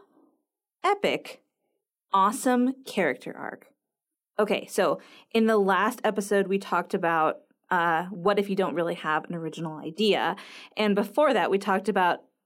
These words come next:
figuring out your protagonist and the bare bones of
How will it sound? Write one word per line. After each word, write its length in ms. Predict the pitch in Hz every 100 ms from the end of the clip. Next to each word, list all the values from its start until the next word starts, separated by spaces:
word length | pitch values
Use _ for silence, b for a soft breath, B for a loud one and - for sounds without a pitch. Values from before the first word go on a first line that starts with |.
| _ -
figuring 560 | 339 285 302 254 214 -
out 220 | 185 190
your 100 | 196
protagonist 640 | 196 220 190 180 190 185 -
and 160 | 196 190
the 100 | 190
bare 360 | - 190 220
bones 760 | 190 170 185 185 175 165 175 B B B B -
of 360 | 208 196 196